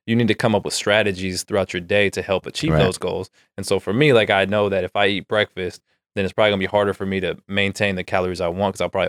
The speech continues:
Speaker 1: overeat. So I usually skip breakfast, and I'm not really that hungry.
Speaker 2: That might go with your work schedule real well. Maybe at
Speaker 1: Real
Speaker 2: the end of
Speaker 1: well.
Speaker 2: the day when it's seven P M, maybe you feel like having a pretty big meal.
Speaker 1: Yeah, exactly.
Speaker 2: And because you didn't eat in the morning, you can afford to have one without gaining weight
Speaker 1: Absolutely.
Speaker 2: or,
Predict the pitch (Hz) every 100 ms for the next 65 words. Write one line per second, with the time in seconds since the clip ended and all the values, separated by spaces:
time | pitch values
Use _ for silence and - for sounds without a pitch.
0 | 98 98 92 87 - _ _ - 147 147
1 | 98 - 113 98 101 - 92 - 95 92
2 | - 110 104 101 98 92 - 104 101 98
3 | 101 110 104 - 113 104 113 95 139 -
4 | - 90 90 90 87 87 90 98 98 92
5 | 110 101 98 85 104 110 92 - - 107
6 | 98 95 90 98 95 107 113 107 98 95
7 | 92 104 - 101 98 95 - 98 95 92
8 | - 107 85 92 82 120 113 98 117 104
9 | 107 101 - 98 92 95 - 95 90 95
10 | 80 117 - 92 90 95 104 87 - 92
11 | - - 104 90 90 98 95 92 90 -
12 | 95 95 90 98 98 90 87 85 82